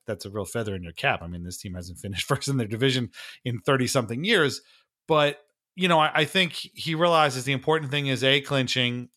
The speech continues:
and, you know, kinda getting, again, turning that page, uh, when the playoffs start. I don't think, I'm not saying he wasn't trying to win the division, but I think that, you know, it, it wasn't a priority there. And if,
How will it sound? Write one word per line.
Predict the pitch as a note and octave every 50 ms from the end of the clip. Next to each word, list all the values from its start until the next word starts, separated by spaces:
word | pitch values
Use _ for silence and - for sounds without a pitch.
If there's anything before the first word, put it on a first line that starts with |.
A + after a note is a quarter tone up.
| _ -
and, | C3 B2 A#2 A2+ A2 G#2+ G#2 G#2 G2+ - _ _ _ _ _ _ _ _ _
you | C#3+
know, | C3+ B2+ G#2+ G#2 - - _ _ _ _ _ _ -
kinda | - C#3+ C3 B2 A#2+
getting, | G#2+ G2 - C#3 C3 B2+ B2 A#2+ A#2+ A#2 A#2+ A2+ - - C3+ C3 A#2+ A2+ C3+
again, | C3 B2 C#3 B2+ A2
turning | - D3 C#3+ C#3+ C#3
that | C3+ B2+ -
page, | D#3 D#3+ C3 F2 D#2 - - - - _ - _ - -
uh, | A2+ A2 G#2+
when | G#2+ A2+ A2
the | A2
playoffs | - _ B2+ A#2 G#2+ F#2+
start. | - - C3+ B2+ A#2+ G2+
I | F#2 G#2+
don't | A2 A#2 A#2 - -
think, | B2 A#2 - - _ _ - - _
I'm | - D#3+
not | E3 D3+ -
saying | - D#3+ D3 C#3
he | C#3 C#3+
wasn't | C3+ B2+ C#3 C3+ A#2+ B2 A#2
trying | - - E3+ E3+ E3 D#3 C#3
to | B2
win | A#2+ A#2+ A2+
the |
division, | G#2+ A2 G2+ G#2+ G2 F2+ G2+ F#2+ F#2 F#2 _ - - - - _ _ -
but | C3+
I | B2+ A#2+
think | - - C#3+ C3 -
that, | - B2+ A#2+ A#2+ B2+ C#3
you | C3
know, | A#2 G#2+ G#2+ G#2 - _ _ _ _ _ _ _ _ C3+ _ _ -
it, | - - - - D3+ D3+ D3+ D3 - - _
it | D#3+ D#3+ D#3 D#3+
wasn't | D3 E3+ E3 C3+ C#3+ C#3 C3
a |
priority | - - C#3 B2 A#2 A2 G#2+ G#2+ G#2 F#2 F2+
there. | F#2 F2+ E2+ E2 F2
And | F#2+ G#2+
if, | G#2+ F#2